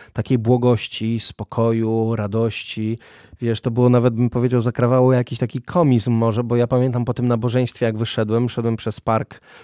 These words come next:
przy Starym Browarze i przede mną szedł jakiś chłopczyk, który otwierał sobie opakowanie chyba po płytach C D,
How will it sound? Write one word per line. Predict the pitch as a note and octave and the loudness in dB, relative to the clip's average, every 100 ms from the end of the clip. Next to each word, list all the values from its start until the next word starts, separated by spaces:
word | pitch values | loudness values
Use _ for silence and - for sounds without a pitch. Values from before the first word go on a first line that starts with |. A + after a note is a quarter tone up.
| _ | _
przy | - - | -10 -6
Starym | - A2+ A2+ A2 | -2 0 0 0
Browarze | A2+ G#2 G#2 G#2+ A#2+ | 0 0 0 0 -2
i | |
przede | A#2 A2+ B2 | -2 -2 -2
mną | B2+ | -2
szedł | A#2+ A#2 | -4 -4
jakiś | A2 A#2 | -4 -6
chłopczyk, | - B2 - A2 | 0 0 0 -8
który | - A2 A2 G#2+ | -6 -4 -2 -2
otwierał | G2+ - A#2 A2 | -4 -2 -2 -2
sobie | - A2 G#2+ | -2 -2 -2
opakowanie | G#2+ G#2 A2 A#2 A2 | -4 -6 -2 -2 0
chyba | A2 | -2
po | - G#2+ | -2 -6
płytach | - A2 F#2+ F2+ | -2 -2 -2 -8
C | - | -10
D, | F2+ | -10